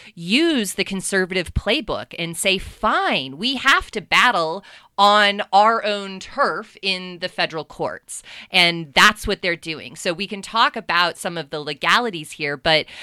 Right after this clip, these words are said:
you know, as Karen pointed out, uh, earlier, this is a political fight that is being, um, f-,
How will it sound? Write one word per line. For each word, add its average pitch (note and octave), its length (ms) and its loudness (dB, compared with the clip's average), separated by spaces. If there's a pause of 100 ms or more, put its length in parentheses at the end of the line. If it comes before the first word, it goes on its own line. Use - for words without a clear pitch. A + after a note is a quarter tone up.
(160)
you F#3+ 120 2
know, D#3+ 140 4
as F3+ 180 0
Karen A3+ 280 -2
pointed F3 260 -2
out, F3+ 380 2
uh, D#3 360 0 (120)
earlier, G3 560 0
this G#3+ 480 -2
is D3+ 180 -8
a D3 80 -6
political E3+ 640 -4
fight - 500 -12 (260)
that F#3 120 4
is E3 180 0
being, D#3+ 640 -2
um, D3+ 540 -2 (100)
f-, - 320 -20